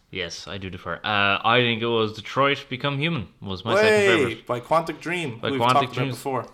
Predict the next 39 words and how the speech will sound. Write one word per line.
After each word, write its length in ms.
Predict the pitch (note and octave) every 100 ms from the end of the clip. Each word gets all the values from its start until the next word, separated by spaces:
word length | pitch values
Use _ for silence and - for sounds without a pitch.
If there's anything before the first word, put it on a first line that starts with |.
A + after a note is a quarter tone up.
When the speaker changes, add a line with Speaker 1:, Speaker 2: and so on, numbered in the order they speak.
| -
Speaker 1:
Yes, 260 | B2+ B2+
they 140 | - A2+
did 160 | A2
Heavy 280 | G2+ A2+ A#2+
Rain 380 | A#2+ B2 C#3+ D#3+ - _
and 380 | F#2+ F#2+ F#2 F#2
Fahrenheit, 680 | - - A#2 A2+ A#2 C3 B2+ -
and 240 | G2+ F#2+
they 40 | F2+
did 440 | F#2 F2+ F2 - - _ _ _ _ _ _ _
the 240 | F#2+ F2
other 180 | G2 G2
one, 140 | G2+ A2+ A#2
Beyond 0 |
Speaker 2:
Beyond 320 | A2 G#2 A2
Speaker 1:
Two 40 | A#2+
Speaker 2:
Two 60 | G2+
Speaker 1:
Souls. 180 | G#2+ A2 A#2
Speaker 2:
Souls, 280 | A#2 A2+ A#2+
yeah. 80 | A2+ G#2+ -
Speaker 1:
Yeah, 180 | G#2+
and 120 | A#2 A#2
they 60 |
did 160 | A#2+ C3
this 200 | D#3+ D#3+
one, 140 | A2+ - _ - _ _ _ _ _ _ _ _ _
which 180 | - A2
I 40 | G#2+
thought 120 | F2+
was 100 | F2 -
absolutely 400 | F#2+ F#2+ - F#2
class. 360 | G#2 G#2+ D#3+ -
It 60 | F#2+
was 180 | G2+ G#2+
a 300 | G#2+ G#2 G#2+
great 520 | G2+ B2 B2+ B2+ -
story 520 | - - A#2+ A#2+ A#2
talking 480 | A2 - D#3 - D#3+
about, 600 | C#3 C3 C3+ B2+ -